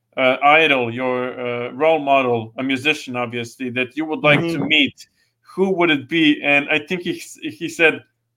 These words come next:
Speaker 1: "I have already met him." And that was
Speaker 2: Yeah,
Speaker 1: actually
Speaker 2: yes,
Speaker 1: Townes Van
Speaker 2: something
Speaker 1: Zandt.
Speaker 2: along those lines. Yeah, and,
Speaker 1: Yeah.
Speaker 2: and, and, you know, that's another thing. And Chris himself is such a great songwriter. You know, he's like,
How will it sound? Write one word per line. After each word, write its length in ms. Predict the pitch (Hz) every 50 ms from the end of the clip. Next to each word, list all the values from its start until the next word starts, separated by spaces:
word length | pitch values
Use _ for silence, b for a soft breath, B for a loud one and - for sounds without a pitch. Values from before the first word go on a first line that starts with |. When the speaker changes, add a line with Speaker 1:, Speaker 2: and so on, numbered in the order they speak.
| _ _ -
Speaker 1:
"I 120 | 156 156
have 200 | 147 - 160 147
already 360 | 139 139 139 135 139 139 135 131
met 260 | 127 139 147 147 -
him." 360 | - 131 127 123 117 113 113 - _ _ _ -
And 120 | 139 135
that 200 | 147 147 143 -
was 160 | 139 131 127 131
Speaker 2:
Yeah, 60 | 135
Speaker 1:
actually 400 | 139 170 202 208 190 180 - 135
Speaker 2:
yes, 240 | 135 185 185 - - - -
Speaker 1:
Townes 160 | 143 139 135
Van 140 | 220 208 233
Speaker 2:
something 260 | 147 143 139 226 208
Speaker 1:
Zandt. 140 | 202 202 135 135
Speaker 2:
along 220 | 190 196 196 185
those 280 | 185 190 190 185 165 170
lines. 580 | 175 170 170 165 160 156 151 147 143 143 156 -
Yeah, 340 | 156 156 160 151 143 143 139
and, 400 | 143 156 156 156 156 156 156 151 139
Speaker 1:
Yeah. 200 | 135 127 123 117 b b b _
Speaker 2:
and, 160 | - 175 180 147 190
and, 100 | 208 202
you 60 | 196
know, 160 | 208 233 226
that's 260 | 214 214 214 208 208
another 320 | 233 220 214 220 220 220 214
thing. 300 | 214 226 226 214 208 185
And 160 | 170 160 156
Chris 340 | - - 214 226 226 214 -
himself 800 | - 226 202 175 147 - - 220 208 202 190 180 180 180 - _ _ _ _ _ _ _ _
is 120 | - 160 -
such 460 | - - - - 214 202 202 202 -
a 40 | 226
great 380 | 180 160 170 190 196 202 190 151
songwriter. 920 | - - - 190 185 196 190 185 185 185 185 180 175 160 151 143 131 127 143
You 100 | 156 160
know, 320 | 170 170 170 170 160 - _ _ _ -
he's 340 | 170 185 185 170 165 170
like, 280 | 180 185 180 165 170 -